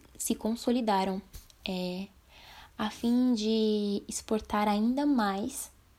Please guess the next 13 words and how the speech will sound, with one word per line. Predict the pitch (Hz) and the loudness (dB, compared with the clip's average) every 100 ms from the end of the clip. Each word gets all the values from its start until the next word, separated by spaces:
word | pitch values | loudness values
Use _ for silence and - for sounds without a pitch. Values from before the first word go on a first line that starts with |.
| - | -2
esses | 208 - 190 | -2 -2 -4
valores | 196 196 196 202 208 185 | 0 2 0 0 -2 -4
de | 185 196 | -4 -2
modelo | 190 190 196 202 | -2 -2 0 0
de | 185 185 | -2 -4
vida, | 185 196 262 294 320 - - - - - - | -4 -2 0 0 -4 -20 -20 -20 -20 -16 -6
é, | 202 190 - | -4 -4 -4
a | 196 | -6
felicidade | 196 220 208 - - 196 202 | 0 0 0 -4 0 0 0
pro | - - 247 | -6 -2 0
resto | 214 214 - | 0 -2 -2
do | 226 | 0
mundo. | 269 208 180 | 2 0 -2